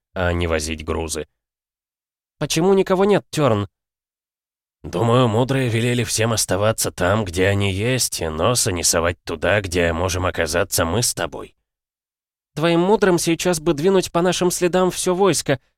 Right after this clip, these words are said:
всех этих разыскивающих и наблюдающих». «Они станут выжидать, пока мы не обнаружим свои намерения. Гоняться за нами? Зачем? Для чего?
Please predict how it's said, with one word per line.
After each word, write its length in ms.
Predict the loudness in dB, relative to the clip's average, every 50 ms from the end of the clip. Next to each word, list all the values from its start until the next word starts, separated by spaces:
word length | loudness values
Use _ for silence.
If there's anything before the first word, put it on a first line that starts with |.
| _ _
всех 260 | -4 -2 -2 0 0
этих 220 | -2 -2 -2 -2 0
разыскивающих 880 | 0 0 2 2 0 0 0 0 2 2 2 2 2 0 -2 -2 -2 -4
и 120 | -4 -2 0
наблюдающих». 840 | 2 2 2 0 0 0 0 0 0 0 0 -2 -4 -6 -6 -8 _ _ _ _ _ _ _ _ _ _ _ _ _ _ _ _ _ _ _ _ _ _ _ _ _
«Они 240 | -12 -6 -4 -2 0
станут 400 | 0 0 0 0 0 0 0 0
выжидать, 560 | 0 0 0 0 0 0 2 2 0 0 -2
пока 280 | -2 -4 -2 0 0 0
мы 120 | 0 0
не 120 | 0 2 0
обнаружим 580 | 0 0 0 0 0 0 0 0 -2 -2 -2
свои 260 | -2 -2 0 0 0 0
намерения. 640 | 0 0 0 0 0 -2 -2 -4 -8 -14 -20 -20 _ _ _ _ _ _ _ _ _ _
Гоняться 560 | -10 -6 -4 -2 0 2 0 0 0 -2 -4 -2
за 200 | -2 0 0 0
нами? 400 | 0 0 -2 -2 -2 -4 -8 _ _ _ _ _ _ _ _ _ -12
Зачем? 680 | -8 -4 -4 -4 -4 -4 -4 -2 0 0 0 0 -2
Для 140 | -6 -8 -8
чего? 420 | -6 -4 -4 -2 -2 -2 -2 -4